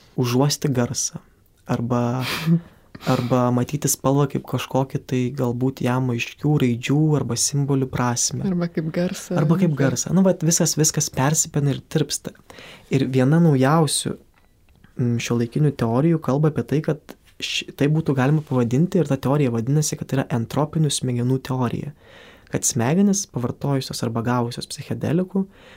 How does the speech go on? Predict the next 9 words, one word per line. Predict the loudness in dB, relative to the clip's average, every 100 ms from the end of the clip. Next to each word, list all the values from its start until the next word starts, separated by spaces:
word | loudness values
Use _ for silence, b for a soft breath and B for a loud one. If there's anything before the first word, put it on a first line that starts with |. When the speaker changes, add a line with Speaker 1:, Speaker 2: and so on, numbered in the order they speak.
| B -4
Speaker 1:
jos | 0 2 2 0 -4 -10 _ _
tampa | -2 -2 -2 -2
entropiškesnės. | -2 -2 -4 -4 -2 -4 -4 -8 -8
O | -4
entropija | -4 0 0 0 0 -2 -2
yra | -4 0 -2 -4
sistemos, | -6 -6 -2 0 0 0 -6 -6
e, | -6 -8 -6
energijos | -2 -2 -2 -4 -4 -8